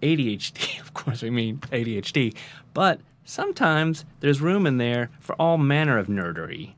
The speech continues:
And one, one just precious corner of the multiverse that a lot of people like to talk about, and we like to talk about, uh, is television,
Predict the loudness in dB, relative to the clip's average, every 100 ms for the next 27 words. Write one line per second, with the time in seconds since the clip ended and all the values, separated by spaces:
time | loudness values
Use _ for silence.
0 | _ _ -8 0 4 6 6 4 2 -4
1 | -2 0 2 2 2 0 0 -10 0 0
2 | 0 -2 -4 -4 -12 -14 -20 -20 -2 2
3 | 4 4 2 0 -6 -2 0 0 0 -4
4 | -8 -10 -12 -10 -10 -10 -14 _ _ _
5 | -8 -2 2 2 2 0 2 0 -2 -10
6 | -10 -12 -16 -16 -18 -20 _ _ _ _
7 | -4 2 2 0 -4 -14 -14 -16 -16 -18
8 | -18 -20 _ _ _ _ -16 -12 -12 -12
9 | -16 _ -2 -2 -2 0 0 0 -4 -4
10 | -4